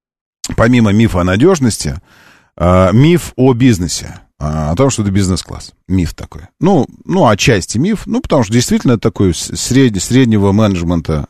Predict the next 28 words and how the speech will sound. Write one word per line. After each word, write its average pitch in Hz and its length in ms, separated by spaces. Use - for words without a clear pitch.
э, 76 180
седанчик. 156 640
Мы 120 80
знаем, 113 200
в 95 60
корпоративных 98 540
парках 95 420
их - 120
очень 101 240
много 90 180
и 104 60
так 104 200
далее. 131 340
И 160 120
вот 151 280
это 139 160
результат 139 480
как 113 160
раз, - 360
эм, 76 1040
э, - 60
того, 113 340
той 120 240
попытки 104 360
пришить 107 440
миф 110 320
о 92 140
бизнесе 69 520